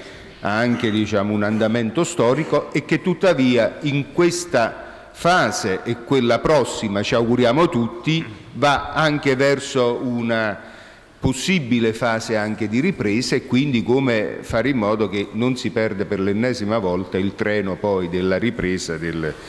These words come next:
delle nostre, eh, potenzialità di sviluppo e di crescita del territorio. Adesso passiamo quindi alla fase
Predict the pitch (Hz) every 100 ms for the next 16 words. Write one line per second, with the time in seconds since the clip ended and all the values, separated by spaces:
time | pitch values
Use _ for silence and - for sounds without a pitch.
0 | - - - - - 92 92 92 87 -
1 | - 90 90 - 101 90 87 82 78 -
2 | 131 123 113 - 113 120 123 98 87 90
3 | 98 101 95 113 101 90 - - 87 -
4 | - - - - 110 110 117 104 90 85
5 | - 87 85 82 - 87 90 - 82 78
6 | 69 62 67 69 76 - - - - -
7 | - - 135 156 131 104 113 120 110 98
8 | 101 98 90 87 82 80 - 92 85 73
9 | 67